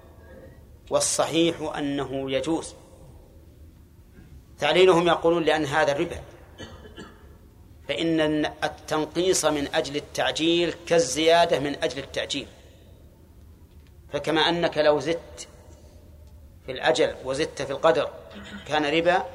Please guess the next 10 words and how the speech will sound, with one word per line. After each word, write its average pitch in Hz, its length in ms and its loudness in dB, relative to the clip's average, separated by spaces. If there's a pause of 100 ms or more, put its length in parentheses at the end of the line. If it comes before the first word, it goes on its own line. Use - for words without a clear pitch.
(500)
فإذا 165 320 4
نقصت 160 440 2
في 151 120 -2
الأجل 165 320 2
ونقصت 147 440 0
في 135 100 -2
القدر 143 480 -2 (1040)
كان 156 220 0
ربا". 151 260 -2 (1160)
ولكن 147 480 0